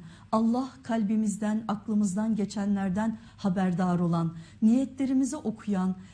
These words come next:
her şeyden haberdar ve bilici olan olması sebebiyle bizim de buna inandığımızdan dolayı bir olayda karşı karşıya kaldığımız durumda onu ispat etmek istediğimizde en yüce otoriteyi,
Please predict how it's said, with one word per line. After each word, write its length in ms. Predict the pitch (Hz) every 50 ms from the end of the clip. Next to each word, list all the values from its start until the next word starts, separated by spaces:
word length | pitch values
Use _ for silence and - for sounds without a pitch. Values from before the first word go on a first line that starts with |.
| - -
her 300 | - 254 311 381 440 427
şeyden 580 | - - - 285 254 240 226 185 214 208 202
haberdar 680 | 208 214 226 208 - 233 233 233 220 208 277 330 339 285
ve 140 | 269 262 208
bilici 300 | 233 220 233 226 208 262
olan 420 | - - 214 190 185 180 170 165 - - - - - - - -
olması 460 | 214 214 220 220 220 226 226 - 466 440
sebebiyle 600 | - - - 208 202 180 185 190 180 170 165 165 -
bizim 260 | 214 202 277 370 403
de 100 | 370 285
buna 160 | 269 254 226
inandığımızdan 1040 | - 214 214 208 202 202 202 190 220 196 196 196 196 202 185 175 185 220 254 285 285
dolayı 420 | 233 196 170 170 165 175 262 359 370 - - - - - - - - - -
bir 180 | 302 392 392 -
olayda 540 | - 240 220 214 208 196 190 185 170 165 165
karşı 480 | - - 214 220 226 226 - - - -
karşıya 520 | - 277 247 226 220 - - 220 208 196
kaldığımız 640 | - 220 208 196 185 180 202 190 185 185 170 165 -
durumda 500 | 233 254 269 240 196 175 196 233 302 - - - - - - - -
onu 180 | 269 269 262 359
ispat 580 | - 269 269 - - - 302 320 330 320 -
etmek 380 | 220 233 - 214 214 196 202 -
istediğimizde 880 | 277 262 - - 247 226 175 202 202 185 180 180 170 165 - 262 311 302 - - - - - - - -
en 340 | - 311 359 392 392 381 302
yüce 460 | 220 233 226 - - 247 269 311 349 - - - -
otoriteyi, 760 | 220 226 - 214 208 208 196 - - 190 190 196 240 311